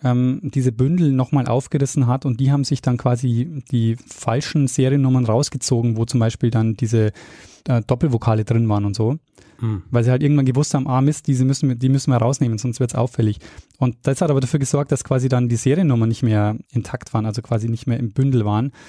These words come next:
Speaker 2: Ja.
Speaker 1: Und das
Speaker 2: Ja.
Speaker 1: hat aber wiederum den Kassierer gewundert, dass da offizielle Bündel von der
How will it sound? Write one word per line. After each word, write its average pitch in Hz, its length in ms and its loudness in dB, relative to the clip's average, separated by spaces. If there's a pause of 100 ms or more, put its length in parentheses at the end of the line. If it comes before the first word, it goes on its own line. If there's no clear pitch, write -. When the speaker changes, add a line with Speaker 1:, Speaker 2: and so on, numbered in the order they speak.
Speaker 2:
Ja. 117 240 2
Speaker 1:
Und - 340 -8
das 113 120 2
Speaker 2:
Ja. 110 60 2
Speaker 1:
hat 147 140 0
aber 135 200 2
wiederum 139 440 2
den 127 240 2
Kassierer 143 460 2
gewundert, 131 560 0
dass 131 80 0
da - 100 -4
offizielle 135 380 0
Bündel 151 300 0
von 131 140 -2
der 117 120 -2